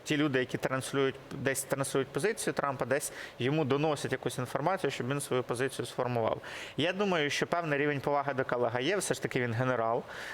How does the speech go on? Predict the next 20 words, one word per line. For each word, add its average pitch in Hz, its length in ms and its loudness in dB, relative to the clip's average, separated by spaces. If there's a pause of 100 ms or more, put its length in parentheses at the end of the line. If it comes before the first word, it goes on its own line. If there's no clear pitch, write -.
(200)
е, 120 240 2
він 139 200 0
людина 120 640 2
і 117 560 4
з, - 240 0
він 135 240 2
ветеран, 127 720 2
е, 120 760 2
він 123 200 0
людина 135 360 2
з - 40 -2
серйозним 131 500 2
політичним 131 560 -2
досвідом, 139 500 2 (300)
і 131 40 -4
Трамп 170 440 0
буде 131 380 2
до 117 100 4
нього 123 280 0
дослухатись, 139 800 0